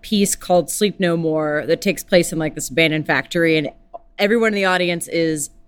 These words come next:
wears a mask and you're not supposed to talk to anybody. And they tell you before you get into the space, they're like, "We don't encourage you to go into this with your own friends."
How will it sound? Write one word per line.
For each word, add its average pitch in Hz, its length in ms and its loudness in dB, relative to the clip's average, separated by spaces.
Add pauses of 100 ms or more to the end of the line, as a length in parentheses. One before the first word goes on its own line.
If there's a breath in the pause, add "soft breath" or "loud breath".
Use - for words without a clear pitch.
(180)
wears 180 340 6
a 175 40 0
mask 151 460 -2
and 190 60 -2
you're 170 100 0
not 165 160 0
supposed - 160 -8
to - 60 -10
talk 151 260 2
to - 80 -2
anybody. 135 540 0 (360 loud breath)
And 170 300 2
they 175 160 0
tell 311 260 0
you 240 200 0
before 214 320 -2
you 214 300 -2 (100)
get 185 320 4
into 175 200 -2
the 165 120 -10
space, 202 440 2
they're 185 120 0
like, 165 240 -2 (100)
"We 208 120 -2
don't 190 200 4
encourage 175 500 0
you 160 200 0
to 160 320 -4
go 160 280 4
into 156 220 0
this 147 240 -4
with 156 240 -2
your 151 300 0
own 147 240 0
friends." - 560 0